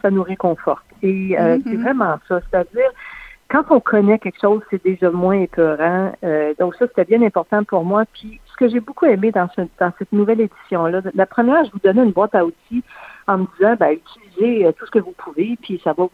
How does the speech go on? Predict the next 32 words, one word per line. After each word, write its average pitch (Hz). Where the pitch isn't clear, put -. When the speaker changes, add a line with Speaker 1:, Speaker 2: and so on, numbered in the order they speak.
Speaker 1:
déstresser. » 190
Mais 240
je 214
me 202
suis -
rendu 220
compte 302
que 202
souvent, 226
le, 247
le 208
moment 214
où 262
vous 202
l'utilisiez, 202
c'était -
peut-être 202
pas 254
toujours 220
le 190
bon 190
moment. 170
Je -
peux 190
vous 180
donner 185
des, 170
une 156
boîte 180
à 175
outils, 170
mais 240